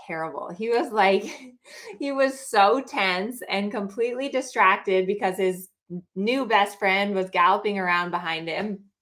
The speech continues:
And so Conrad had me do the snowman exercise. And, you know, at the time,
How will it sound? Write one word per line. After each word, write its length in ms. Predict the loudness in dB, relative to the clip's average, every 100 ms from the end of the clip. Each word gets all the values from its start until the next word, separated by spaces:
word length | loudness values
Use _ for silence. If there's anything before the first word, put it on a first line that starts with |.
| _ _ _ -20 _ -2
And 280 | 0 -2 -2
so 440 | 2 4 4 -2 -14 -20 -20 _ _
Conrad 720 | 2 4 4 4 6 6 6
had 440 | 2 2 2 2
me 180 | 0 -6
do 200 | -6 -8
the 100 | -10
snowman 600 | -6 -2 0 0 -2 -4
exercise. 840 | -6 -6 -10 -10 -8 -8 -8 -14 -16 _ _ _ _ -4
And, 640 | 2 4 4 2 0 -2
you 140 | -2 2
know, 280 | 4 4 2 6
at 200 | 6 4
the 100 | -2
time, 640 | -2 0 4 4 4 0